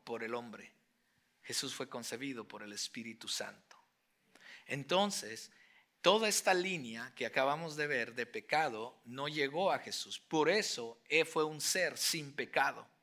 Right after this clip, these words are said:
Por esta misma razón. Pero podemos ver a través de toda la historia y su línea familiar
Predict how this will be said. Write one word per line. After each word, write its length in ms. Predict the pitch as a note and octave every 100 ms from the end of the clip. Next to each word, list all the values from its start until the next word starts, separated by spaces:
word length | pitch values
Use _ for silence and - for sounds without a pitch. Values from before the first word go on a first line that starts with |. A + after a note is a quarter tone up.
| _ _ _ _ _ _ _ _ _ _ _ _ _ _ _
Por 180 | C#3 C3+
esta 260 | D3 D3
misma 320 | C#3+ C3 B2+ -
razón. 400 | A#2+ - D3+ C3+ _ _ _ _ _ _
Pero 220 | - D#3 D3
podemos 520 | D#3+ E3+ G#3 E3+ C#3
ver 280 | G#3 A3 D3+
a 120 | C3
través 320 | C#3+ C#3+ D#3
de 100 | E3
toda 240 | - F3
la 100 | F#3
historia 720 | E3+ - - G3 F3+ C#3+ B2 B2+
y 120 | C3
su 460 | A#2+ - - - A3+
línea 380 | G#3 F#3+ E3 C#3+
familiar 800 | C#3+ C3+ B2 B2 B2 C3 -